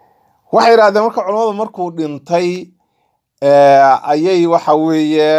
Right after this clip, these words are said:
intay diyaariyeen oo waxyaalahan la marmariyo, qofku markuu dhinto waxaa jira waxyaalo la marmariyo oo, oo q-, qofkii qalalayo aan qurmaynin oo waxa weeye isbedelaynin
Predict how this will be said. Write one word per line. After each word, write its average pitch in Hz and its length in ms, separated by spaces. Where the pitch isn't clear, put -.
intay 156 400
diyaariyeen 135 840
oo 127 200
waxyaalahan 143 840
la 143 160
marmariyo, 135 720
qofku 147 360
markuu 143 360
dhinto 131 380
waxaa 143 240
jira 120 220
waxyaalo 127 380
la 135 160
marmariyo 131 580
oo, 143 280
oo 147 300
q-, - 260
qofkii 151 460
qalalayo 151 540
aan 123 220
qurmaynin 156 680
oo 139 360
waxa 151 260
weeye 147 400
isbedelaynin 127 880